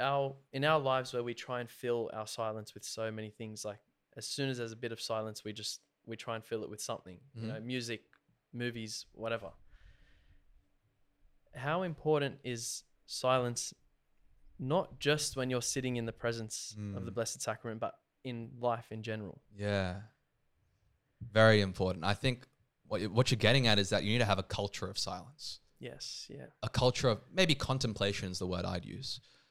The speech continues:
Speaker 2: a contemplative outlook towards life, even in the midst of, you know, an active life, like a, a life in the world. Um, so the more we can kinda cultivate this contemplative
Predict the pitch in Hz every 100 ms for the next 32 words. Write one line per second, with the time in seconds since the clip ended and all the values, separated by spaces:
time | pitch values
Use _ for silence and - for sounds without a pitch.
0 | _ _ - 113 - 120 120 104 95 95
1 | 98 95 - - _ _ _ _ _ _
2 | _ 113 95 90 98 95 - 127 147 127
3 | 104 104 - - 95 - _ 101 - 95
4 | 117 - - - - - - - - -
5 | - - 98 92 98 98 95 95 98 -
6 | - - _ _ _ _ _ _ - 98
7 | 104 _ _ _ _ _ _ _ _ _
8 | _ _ _ _ _ - - 113 110 139
9 | 165 143 131 110 104 107 104 98 - 127
10 | 120 104 95 98 - - - 104 - 123
11 | 127 104